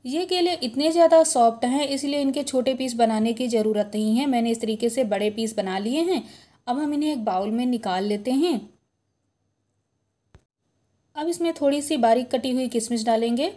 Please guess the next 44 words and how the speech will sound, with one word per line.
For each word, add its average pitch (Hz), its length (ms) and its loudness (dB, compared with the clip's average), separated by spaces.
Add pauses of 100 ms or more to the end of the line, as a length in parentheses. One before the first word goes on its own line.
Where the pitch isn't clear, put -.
(240)
बारीक 240 320 -2
कटा 302 200 0
हुआ 285 220 0
काजू 233 340 2
और 240 160 2
बादाम, 208 440 0
ड्राई 247 260 2
फ्रूट 277 340 -2
आप 226 140 -4
अपनी 240 240 -2
पसंद 220 340 0
का 247 80 0
इसमें 247 260 -2
डाल 185 200 2
सकते 208 340 -8
हैं। 269 180 -2 (1800)
अब 311 160 0
स्पून 311 320 -2
से 320 160 0
इस 320 100 -2
तरीके 269 300 -2
से 311 180 -2
केलों 254 320 2
को 294 140 0
मैश 202 300 0
कर 226 140 6
लेते 226 300 0
हैं। 302 220 2 (400)
आप 294 200 -2
चाहें 349 320 4
तो 349 160 2
मिक्सी 277 320 0
जार 262 200 4
का 269 120 0
भी 269 100 -2
इस्तेमाल 233 380 0
कर 226 160 0
सकते 214 320 -2
हैं, 269 220 0
पर 254 140 -2
केले 247 320 0
इतने 254 260 -2
सॉफ्ट 196 360 -4
हैं, 320 160 0